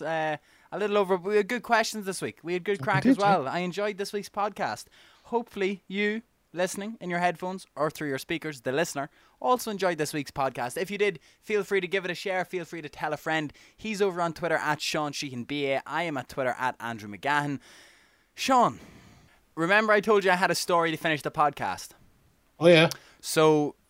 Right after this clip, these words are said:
Speaker 1: good friend of the podcast. After work
Speaker 2: Yeah.
Speaker 1: the other night, we were chatting, and he said that, uh, I was telling him about the McGregor Act. Do you know what I mean? The pub and stuff like that. He said, "Here's a better one."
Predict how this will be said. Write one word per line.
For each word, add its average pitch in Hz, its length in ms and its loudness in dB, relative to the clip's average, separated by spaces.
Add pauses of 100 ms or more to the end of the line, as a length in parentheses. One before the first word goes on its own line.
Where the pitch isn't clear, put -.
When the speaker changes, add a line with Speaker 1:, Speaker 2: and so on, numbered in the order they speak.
(220)
Speaker 1:
good 240 180 4
friend 214 220 6
of 190 60 0
the 185 60 2
podcast. 160 720 4 (460)
After 185 300 6
work 175 360 6
Speaker 2:
Yeah. - 60 -20
Speaker 1:
the 165 120 4
other 165 120 6
night, 165 240 4
we 156 120 2
were 147 100 4
chatting, 160 480 4
and 170 120 -4
he 170 280 -4
said 147 520 0
that, 131 200 4
uh, 120 500 2 (600)
I 156 140 10
was 147 80 -2
telling 165 260 4
him 160 60 6
about 151 220 6
the 151 60 -2
McGregor 131 460 4
Act. - 300 -4
Do - 80 -8
you - 20 0
know 131 80 4
what 135 60 4
I 135 40 2
mean? 135 120 0
The 123 80 -2
pub 131 240 2
and 120 100 -4
stuff 123 200 -2
like 123 140 -4
that. 113 200 2
He 143 120 -2
said, 127 220 2 (280)
"Here's 160 240 6
a 139 60 2
better 120 260 4
one." 87 200 -8